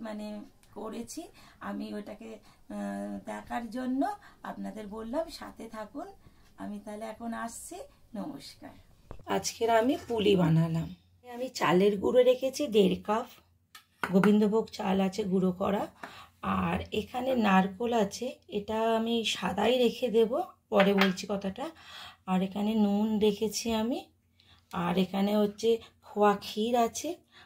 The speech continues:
আর এখানে পাটালিটাকে আমি একদম গুঁড়ো করে নিয়েছি। এখানেও আমার নারকোল আছে, Total আমি দুটো মিলে একটা নারকোল আছে। এখানে আমি একটু বেশি ভাগটা নিয়েছি, এটাকে আমি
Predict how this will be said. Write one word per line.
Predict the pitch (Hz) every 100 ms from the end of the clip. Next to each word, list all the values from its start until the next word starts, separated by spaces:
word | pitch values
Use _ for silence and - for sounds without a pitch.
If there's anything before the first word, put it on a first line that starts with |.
| _ -
আর | 180 180
এখানে | 185 208 214
পাটালিটাকে | 214 196 - 196 208 214 220
আমি | 214
একদম | 190 214
গুঁড়ো | 180 196 202
করে | 208 220 226
নিয়েছি। | 220 226 220 - 339 - _ _
এখানেও | - 196 208 240
আমার | 247 233 311 - - -
নারকোল | 214 196 185 180
আছে, | 180 190
Total | 190 208 202 233 262
আমি | 254 233
দুটো | 208 202 190
মিলে | 208 220 233
একটা | 202 - 202
নারকোল | 202 185 185 208
আছে। | 208 208 262 330 - - - -
এখানে | 202 - 226
আমি | 233 226
একটু | 240
বেশি | 202 196 -
ভাগটা | 214 233 - 233
নিয়েছি, | 226 226 214 269
এটাকে | 233 202 208
আমি | 208 208